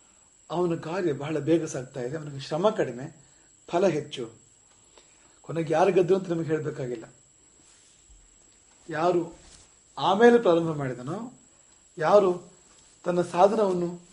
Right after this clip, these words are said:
ಚೆನ್ನಾಗಿ ಹರಿತಗೊಳಿಸಿಕೊಂಡಿದ್ದನೋ ಅವನೇ ಗೆದ್ದಿದ್ದು, ಅವನೇ ಮೊದಲು ಪೂರ್ಣ ಮಾಡಿದ್ದು ಆ ಪರೀಕ್ಷೆಯನ್ನು. ಮಂತ್ರಿ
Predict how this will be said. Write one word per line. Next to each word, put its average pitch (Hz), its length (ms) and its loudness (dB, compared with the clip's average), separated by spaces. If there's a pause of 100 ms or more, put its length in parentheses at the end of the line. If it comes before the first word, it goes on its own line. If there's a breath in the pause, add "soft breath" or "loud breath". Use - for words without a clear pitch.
(440)
ಚೆನ್ನಾಗಿ 196 380 2
ಹರಿತಗೊಳಿಸಿಕೊಂಡಿದ್ದನೋ 196 1300 0 (920)
ಅವನೇ 160 280 -4
ಗೆದ್ದಿದ್ದು, 139 520 -8 (1900)
ಅವನೇ 254 220 4
ಮೊದಲು 190 240 2
ಪೂರ್ಣ 160 220 -2
ಮಾಡಿದ್ದು 135 380 -6 (560)
ಆ 147 60 -14
ಪರೀಕ್ಷೆಯನ್ನು. 135 640 -8 (1300)
ಮಂತ್ರಿ 180 480 0